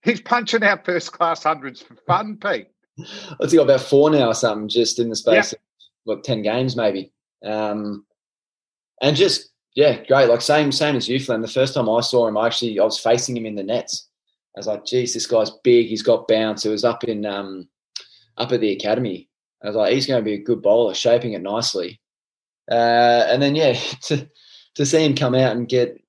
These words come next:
Speaker 2: just first-class hundreds for fun is, mate, it's awesome. He's showing, showing some, uh, some scary talents and, and definitely putting his hand up there for,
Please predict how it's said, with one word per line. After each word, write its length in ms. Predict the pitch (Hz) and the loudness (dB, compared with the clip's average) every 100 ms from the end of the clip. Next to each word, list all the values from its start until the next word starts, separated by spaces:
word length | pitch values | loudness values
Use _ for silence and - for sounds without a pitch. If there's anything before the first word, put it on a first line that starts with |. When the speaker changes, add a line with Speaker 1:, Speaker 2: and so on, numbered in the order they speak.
| _ _ - | _ _ -12
Speaker 2:
just 200 | 117 - | -10 0
first-class 440 | 127 120 120 113 | 0 2 0 -2
hundreds 320 | 120 113 104 - | -2 -6 -6 -10
for 80 | |
fun 280 | 101 117 110 | -4 -4 -2
is, 360 | 110 107 - - _ - - _ _ _ _ _ _ - | -4 -6 -10 -16 _ -20 -20 _ _ _ _ _ _ -6
mate, 200 | 117 107 | -4 -2
it's 140 | 110 | 2
awesome. 280 | 117 123 113 | 2 2 -2
He's 120 | 117 | -2
showing, 560 | - 127 127 117 110 - _ _ _ _ _ _ _ _ _ _ | 0 0 0 -2 -8 -18 _ _ _ _ _ _ _ _ _ _
showing 320 | - 147 151 | 0 2 2
some, 300 | 139 147 139 | 2 0 0
uh, 240 | 135 127 123 | 0 2 0
some 180 | 127 | -2
scary 500 | 117 - 135 135 131 | -4 2 4 6 4
talents 440 | 120 123 131 120 123 | 2 0 0 0 -4
and, 120 | 113 | -4
and 140 | 113 113 | -6 0
definitely 300 | 120 131 117 | 0 0 -4
putting 180 | 127 110 | -4 -4
his 120 | 104 | -6
hand 220 | 110 110 | -6 0
up 140 | 107 110 | 0 2
there 160 | 107 | 0
for, 380 | - 107 101 | 0 0 0